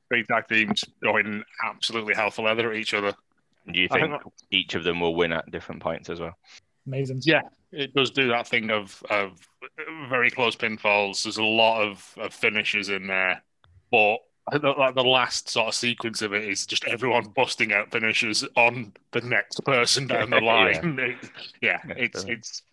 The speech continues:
Speaker 1: it's really good.
Speaker 2: Em-, Ember and Shotzi, I wrote, they've got amazing tandem offense. Like, they've
Speaker 1: Yes.
Speaker 2: hugely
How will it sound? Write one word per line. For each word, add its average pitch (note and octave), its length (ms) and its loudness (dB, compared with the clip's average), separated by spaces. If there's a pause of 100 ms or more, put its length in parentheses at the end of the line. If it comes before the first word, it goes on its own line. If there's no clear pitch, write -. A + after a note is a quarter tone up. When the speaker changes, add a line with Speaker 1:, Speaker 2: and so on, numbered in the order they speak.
Speaker 1:
it's A#2+ 320 -6
really E2+ 320 -4
good. F2+ 260 -4 (280)
Speaker 2:
Em-, G#2 220 4
Ember G#2 320 4
and D2+ 120 -8
Shotzi, - 480 0
I D#2 60 4
wrote, E2 300 2
they've F#2 180 2
got - 220 -2 (140)
amazing D#2 640 -2
tandem D#2+ 320 -4
offense. - 540 -6 (140)
Like, B1 120 -2
they've F2+ 220 2
Speaker 1:
Yes. - 80 -16 (240)
Speaker 2:
hugely F2+ 720 0